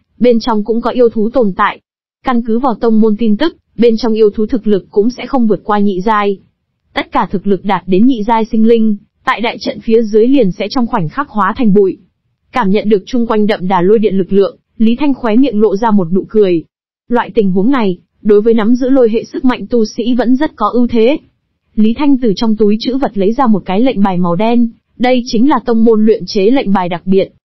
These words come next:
cùng một cái tông môn đệ tử một khi khoảng cách tới gần, giữa hai bên tương ngộ lẫn nhau có cảm ứng.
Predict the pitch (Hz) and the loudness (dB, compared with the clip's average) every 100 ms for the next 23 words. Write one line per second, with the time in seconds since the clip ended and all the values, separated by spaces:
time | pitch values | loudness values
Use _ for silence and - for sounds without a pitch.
0 | _ - 247 220 208 196 208 285 247 247 | _ -2 2 2 2 -2 -2 0 2 2
1 | 226 220 - 254 190 160 175 - 233 233 | 2 0 -2 -2 0 0 -4 -4 -6 -4
2 | 180 156 254 - 208 233 226 170 156 _ | -4 -6 -10 -2 0 2 0 -2 -4 _
3 | _ 196 226 269 269 233 233 214 247 220 | _ -2 0 2 0 0 0 2 0 2
4 | 220 196 220 285 262 226 208 208 196 170 | 0 0 2 2 2 0 -4 -4 -4 -2
5 | 180 | 0